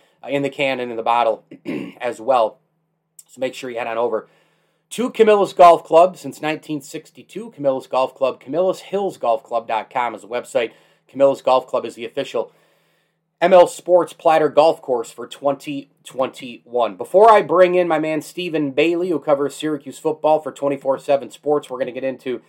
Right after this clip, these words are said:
name, image, and likeness, the Dome lifting the restrictions. Uh, we're gonna get into all sorts of stuff, recruiting, uh, and kinda set up the season a little bit, what to expect from camp. And obviously they're coming off of the most physical spring of the Dino Ba-, Babers era, uh, practice-wise as well. So we'll get into that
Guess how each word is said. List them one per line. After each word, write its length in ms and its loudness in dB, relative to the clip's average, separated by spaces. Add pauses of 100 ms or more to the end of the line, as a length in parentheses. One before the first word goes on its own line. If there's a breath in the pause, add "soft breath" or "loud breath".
(200 soft breath)
name, 240 0
image, 260 -4
and 140 -10
likeness, 420 -2
the 80 -20
Dome 340 0
lifting 340 -6
the 60 -8
restrictions. 880 -6 (340 soft breath)
Uh, 260 -2
we're 140 -8
gonna 120 -6
get 120 -8
into 100 -6
all 160 4
sorts 320 0
of 80 -20
stuff, 300 -2
recruiting, 600 -6 (340 soft breath)
uh, 200 -4
and 160 -10
kinda 220 -4
set 160 -6
up 140 -2
the 60 -20
season 360 -10
a 20 -4
little 160 0
bit, 140 -4
what 140 -8
to 80 -14
expect 400 -8
from 140 -20
camp. 440 -6 (340 soft breath)
And 80 -10
obviously 300 -4
they're 120 -14
coming 200 -10
off 220 -2
of 100 -20
the 160 -18
most 320 -10
physical 460 -6
spring 460 -10 (260 soft breath)
of 140 -10
the 60 -14
Dino 280 -4
Ba-, 200 -8
Babers 520 -8
era, 260 -2
uh, 180 -8
practice-wise 800 -6
as 280 -10
well. 220 -4
So 140 -16
we'll 140 -2
get 140 -6
into 260 -6
that 300 0